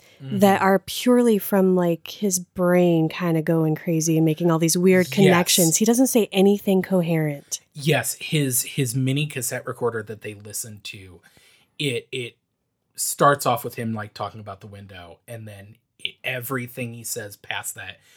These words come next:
Speaker 1: is just slightly, it, it's
Speaker 2: It's weird.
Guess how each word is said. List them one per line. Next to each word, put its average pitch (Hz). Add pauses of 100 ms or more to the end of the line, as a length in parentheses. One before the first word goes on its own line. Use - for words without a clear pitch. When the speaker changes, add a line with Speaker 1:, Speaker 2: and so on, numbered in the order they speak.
(220)
Speaker 1:
is 123
just -
slightly, 104 (480)
it, 120
it's -
Speaker 2:
It's 202 (120)
weird. 208